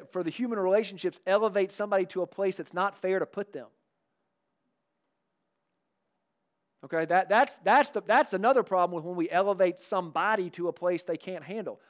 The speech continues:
Not just because we screwed up, but because we're putting too much pressure on them. But having this Jesus follower identity is why some of those things are crossed out.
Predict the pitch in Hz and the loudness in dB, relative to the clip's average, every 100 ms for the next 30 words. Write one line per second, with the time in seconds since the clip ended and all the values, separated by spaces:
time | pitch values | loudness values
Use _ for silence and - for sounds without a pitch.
0 | _ 170 226 254 185 190 180 135 247 - | _ -4 -4 -4 -8 -6 -4 -4 -6 -6
1 | 180 165 196 190 185 180 175 240 208 208 | -4 0 0 -2 -6 -6 -6 -8 -8 -10
2 | - 196 208 - 185 190 269 - _ _ | -10 -8 -8 -8 -10 -8 -12 -14 _ _
3 | _ _ _ _ _ _ _ _ _ _ | _ _ _ _ _ _ _ _ _ _
4 | _ _ _ _ - 208 202 285 349 339 | _ _ _ _ -4 0 4 4 4 2
5 | 294 175 170 311 339 320 - 269 269 269 | -2 -4 0 2 4 2 -2 2 4 6
6 | 254 247 214 220 185 285 320 233 226 240 | 4 4 4 2 2 -2 -2 -4 -2 0
7 | 220 226 247 226 285 330 254 240 - 247 | 0 2 0 2 2 4 4 2 0 -4
8 | 262 247 - 277 285 - 320 285 165 | -4 -6 2 2 2 2 2 2 0